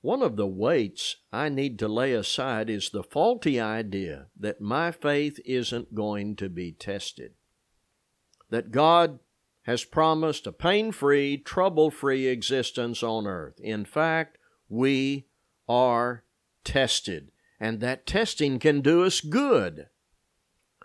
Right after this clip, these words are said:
Keep reading, Hebrews twelve, five through twelve.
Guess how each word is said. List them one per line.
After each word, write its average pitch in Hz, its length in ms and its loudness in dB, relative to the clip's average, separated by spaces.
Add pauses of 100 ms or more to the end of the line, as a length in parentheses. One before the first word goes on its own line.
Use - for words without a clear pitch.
(540)
Keep 226 300 -4
reading, 95 500 -2 (200)
Hebrews 165 520 0
twelve, 110 540 0
five 139 640 -2 (640)
through 120 540 0
twelve. 78 580 -4